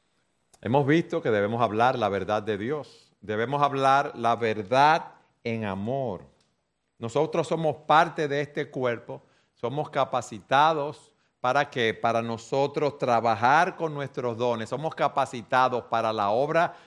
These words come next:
del ministerio, para la edificación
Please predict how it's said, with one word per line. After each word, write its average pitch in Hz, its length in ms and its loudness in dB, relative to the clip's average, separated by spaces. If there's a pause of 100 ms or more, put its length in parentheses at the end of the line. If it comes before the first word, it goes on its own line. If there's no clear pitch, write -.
(120)
del 202 440 2
ministerio, 117 920 -2 (460)
para 135 380 6
la 131 360 2
edificación 151 1300 -2